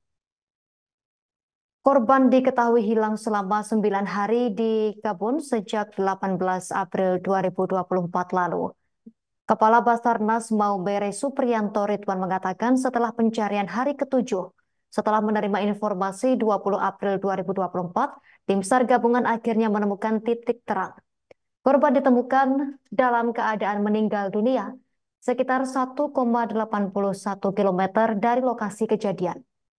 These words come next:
Ia berujar, tim sar gabungan kemudian mengevakuasi korban menuju R S U D T C Healers Maumere. Kepala Basarnas Maumere menuturkan, tanda-tanda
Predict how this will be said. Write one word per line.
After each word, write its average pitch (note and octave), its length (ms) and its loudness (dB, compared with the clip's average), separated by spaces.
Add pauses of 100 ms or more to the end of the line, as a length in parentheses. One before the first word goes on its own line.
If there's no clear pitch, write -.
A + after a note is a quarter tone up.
(120)
Ia A3+ 160 8
berujar, B3+ 560 4
tim A#3+ 160 4
sar A#3 240 0
gabungan G#3+ 400 0
kemudian G#3 400 0
mengevakuasi G3+ 960 -2
korban G3+ 400 0
menuju F#3 400 0
R G3 160 -2
S F#3 160 -4
U G3+ 160 0
D G3+ 160 2
T G3 240 0
C F#3+ 160 -4
Healers F3+ 480 -2
Maumere. G#3 560 2 (480)
Kepala G#3+ 320 2
Basarnas G#3+ 640 -2
Maumere G3+ 560 0
menuturkan, G3+ 640 -2
tanda-tanda G3 420 -2